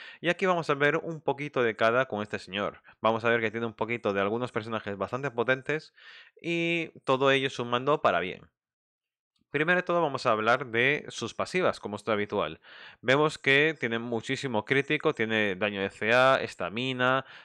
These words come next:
eh, doble de C A y C A, eh, cap. Eso vamos a ver el porqué. Lo que puede que moleste es el tema de que no tenga nada de skill damage, porque este señor también hace daño de skills.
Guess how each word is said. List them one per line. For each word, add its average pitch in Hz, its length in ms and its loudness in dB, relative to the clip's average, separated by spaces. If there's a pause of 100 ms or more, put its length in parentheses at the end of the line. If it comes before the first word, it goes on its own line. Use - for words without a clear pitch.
(140)
eh, 98 400 0 (300)
doble 113 540 4
de 101 140 0
C 107 180 -2
A 127 260 6
y 120 180 -4
C 104 160 -6
A, 107 240 0 (340)
eh, 98 300 -2
cap. - 280 -2 (1040)
Eso 127 180 -6
vamos 135 240 2
a 120 60 6
ver 127 120 6
el 135 100 0
porqué. 98 460 -6 (420)
Lo 151 680 2
que 143 320 0
puede 190 220 2
que 190 100 -2
moleste 156 480 2
es 143 120 -4
el 117 80 -8
tema 135 180 0
de 131 80 0
que 127 100 -2
no 120 120 -2
tenga 123 240 0
nada 120 220 2
de 101 120 4
skill 107 300 -4
damage, 131 340 0
porque 117 300 0
este 131 180 -6
señor 123 380 0 (180)
también 117 400 -2
hace 110 180 -2
daño 98 220 -2
de 90 80 -2
skills. 113 480 -4